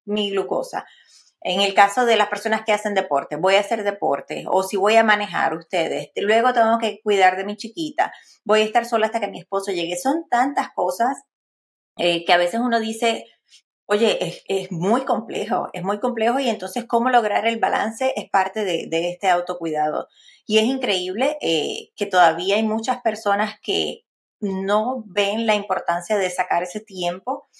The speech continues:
eh, para sentarte y analizar cómo me siento, cómo estoy. Tal vez mi manejo de glucosa está perfecto, pero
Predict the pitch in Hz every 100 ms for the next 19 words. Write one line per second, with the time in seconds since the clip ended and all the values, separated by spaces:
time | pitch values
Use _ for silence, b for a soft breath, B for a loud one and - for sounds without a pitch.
0 | b _ - 175 160 165 180 165 156 -
1 | _ _ _ _ _ _ - - 196 180
2 | 185 180 - 226 208 185 175 175 180 175
3 | 202 202 180 175 - 170 165 165 175 175
4 | 190 185 175 - 175 160 160 170 B B
5 | B B B - 196 202 226 233 208 196
6 | 170 175 214 214 208 208 208 208 208 202
7 | 185 - 185 185 170 175 170